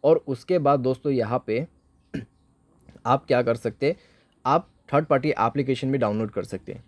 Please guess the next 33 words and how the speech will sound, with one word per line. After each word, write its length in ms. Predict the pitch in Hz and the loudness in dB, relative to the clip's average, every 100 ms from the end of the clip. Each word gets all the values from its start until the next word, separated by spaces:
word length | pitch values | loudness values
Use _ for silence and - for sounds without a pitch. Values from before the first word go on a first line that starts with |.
| _ | _
जैसे 300 | 110 120 117 | -2 -2 -2
कि 140 | 127 139 | -2 -2
कॉल 280 | - 123 120 | 2 2 2
रिकॉर्डिंग 460 | 113 127 117 117 | 0 0 0 -2
का 100 | 120 | -2
यहाँ 240 | 117 107 107 | 0 0 -2
पे 100 | 117 | -2
एप्लीकेशन 400 | 104 107 107 117 | -4 -8 -8 -4
नहीं 140 | 120 | -2
होते 260 | 143 - 90 _ _ _ - | 0 -2 -8 _ _ _ -6
ऐसा। 300 | 104 - - _ _ _ - | -6 -6 -14 _ _ _ -2
ठीक 120 | 135 | 0
है, 140 | 131 - _ _ | 0 -2 _ _
तो 60 | 113 | 0
यहाँ 200 | 117 117 | 0 2
पे 60 | 131 | 0
आप 120 | 123 | 0
simply 360 | - 117 127 123 | -2 -6 -4 -2
टाइप 180 | 110 104 | -2 -4
कीजिए 280 | 107 117 | -4 -4
कॉल 400 | 139 - 107 127 185 _ _ _ - | -2 0 0 0 -4 _ _ _ -8
रिकॉर्डर। 480 | 104 95 101 - 113 _ _ _ _ | -8 -4 -6 -8 -12 _ _ _ _
तो 60 | 127 | -14
कॉल 320 | - 143 170 | 0 4 6
रिकॉर्डर 360 | 151 135 151 151 | 4 0 0 0
दोस्तों 300 | 131 - 135 | -2 -2 -2
आप 100 | 123 | 0
यहाँ 180 | 120 110 | -2 -2
पे 80 | 127 | -4
इंस्टॉल 480 | 95 104 - 110 110 | -6 -10 -4 -2 -2
कर 140 | 107 | -6
सकते 320 | - 104 | -8 -10
हैं। 80 | 120 | -10